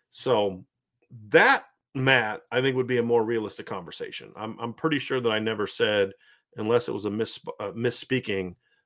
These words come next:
about, um, saying they need six five stars in a,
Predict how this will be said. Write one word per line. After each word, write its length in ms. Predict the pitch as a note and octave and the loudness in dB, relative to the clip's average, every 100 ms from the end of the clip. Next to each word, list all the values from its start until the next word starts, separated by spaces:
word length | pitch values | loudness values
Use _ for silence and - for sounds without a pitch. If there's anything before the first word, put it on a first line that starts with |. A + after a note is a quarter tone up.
| _ | _
about, 580 | G#2 G2 G2+ F#2 F2+ - | -4 0 0 0 -2 -6
um, 420 | F2+ E2+ - - - _ _ _ _ _ _ _ _ _ _ _ | -8 -8 -12 -16 -20 _ _ _ _ _ _ _ _ _ _ _
saying 260 | - C#3 A2+ | 2 4 4
they 80 | A2 | 2
need 160 | A2 F#2+ | 0 -2
six 240 | A2+ - | -6 -6
five 280 | - F2+ F2 | -8 -8 -8
stars 340 | - D2+ - | -14 -14 -16
in 60 | |
a, 40 | - | -18